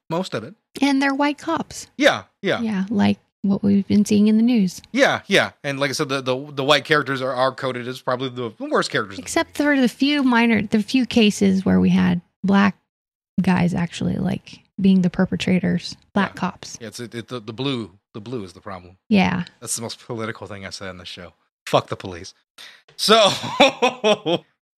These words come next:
Speaker 2: Okay, so we have that whole scene,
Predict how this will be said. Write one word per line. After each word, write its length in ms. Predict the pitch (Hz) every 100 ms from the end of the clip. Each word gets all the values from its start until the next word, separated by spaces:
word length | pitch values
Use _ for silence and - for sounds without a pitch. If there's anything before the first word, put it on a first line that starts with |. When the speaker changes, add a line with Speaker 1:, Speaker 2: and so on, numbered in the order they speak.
| _ _ -
Speaker 2:
Okay, 600 | 415 - 359 349 370 - -
so 580 | - 311 294 285 285 285
we 140 | 262
have 220 | 254 277 269
that 160 | 277
whole 160 | 269 269
scene, 580 | - 254 247 254 269